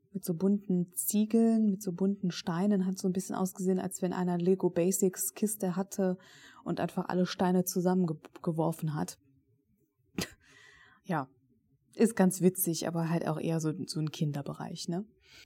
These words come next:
Daneben steht Mexicana. Mexicana ist, ähm,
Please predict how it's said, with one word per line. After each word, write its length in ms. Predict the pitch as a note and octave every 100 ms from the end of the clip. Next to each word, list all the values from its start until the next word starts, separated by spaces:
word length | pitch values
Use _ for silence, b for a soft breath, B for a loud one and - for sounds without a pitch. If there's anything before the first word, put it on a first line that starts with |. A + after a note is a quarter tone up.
| _ -
Daneben 720 | A3+ C4 A3 G3 G3 A#3 -
steht 380 | - - G3 G3
Mexicana. 880 | F#3 A#3 - B3 B3 A#3 F#3 D3 F3+ - _ _ _ _ _ _ -
Mexicana 720 | G#3+ A#3+ B3+ A#3+ A#3+ B3 A#3+
ist, 500 | - G#3+ G#3+ - -
ähm, 640 | G3+ F#3+ F#3 F#3 F3+ F#3